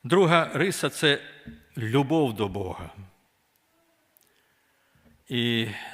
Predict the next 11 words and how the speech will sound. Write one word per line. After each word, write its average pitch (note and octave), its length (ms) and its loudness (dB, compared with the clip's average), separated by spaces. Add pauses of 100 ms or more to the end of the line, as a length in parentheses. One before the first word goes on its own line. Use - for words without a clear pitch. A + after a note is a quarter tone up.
(400)
в - 60 -20
тих A#2 200 -4
заповідях, B2 640 -4
які G#2 220 -8
Мойсей G2+ 480 -6
дав, G#2 440 -8 (540)
і B2+ 80 -12
Христос - 680 -6 (140)
їх, G#2+ 440 -6 (580)
е, G2 400 -2 (220)
сфокусовує C3 1080 -2